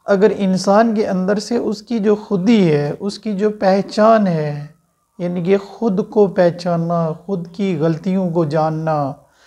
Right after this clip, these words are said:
ख़ुद की ज़िंदगी को समझना, ख़ुद की मंजिल को, की तलाश करना,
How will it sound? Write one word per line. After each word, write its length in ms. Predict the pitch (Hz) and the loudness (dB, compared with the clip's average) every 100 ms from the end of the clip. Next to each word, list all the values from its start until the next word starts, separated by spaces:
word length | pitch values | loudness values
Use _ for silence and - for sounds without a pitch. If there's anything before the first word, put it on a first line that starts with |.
| _ _ - | _ _ -4
ख़ुद 200 | 208 175 | -2 -2
की 180 | 196 170 | -2 0
ज़िंदगी 560 | 143 165 160 160 185 | 0 0 2 2 0
को 120 | 165 160 | 0 -2
समझना, 880 | - 170 170 170 170 165 147 143 202 - | -2 -2 0 0 0 0 -2 -6 -12 -8
ख़ुद 220 | 185 170 | -8 -6
की 120 | 185 | -4
मंजिल 500 | 165 151 160 156 175 | -2 -2 -2 -2 -2
को, 360 | 170 190 165 160 165 _ _ _ _ - | -4 -2 0 0 -4 _ _ _ _ -6
की 120 | 180 | -4
तलाश 440 | 170 165 156 165 - | 0 2 2 2 -2
करना, 560 | 175 151 156 147 156 | -4 -4 -6 -6 -10